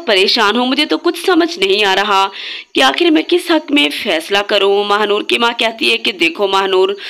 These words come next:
बस अब बेटा बात यही है कि तुम शादी करवा के अपनी जान छुड़वाओ।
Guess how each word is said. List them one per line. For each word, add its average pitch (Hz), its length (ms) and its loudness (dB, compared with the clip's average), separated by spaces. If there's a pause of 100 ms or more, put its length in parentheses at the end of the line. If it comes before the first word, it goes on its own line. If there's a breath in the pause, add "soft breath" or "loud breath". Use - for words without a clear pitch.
(400 loud breath)
बस 277 220 0
अब 262 100 0
बेटा 277 300 0
बात 269 280 0
यही 214 300 0
है 208 120 2
कि 220 140 -2
तुम 240 180 -4
शादी 190 340 2
करवा 233 280 0
के 233 140 -2
अपनी 254 240 -2 (100)
जान 165 200 0
छुड़वाओ। 190 480 0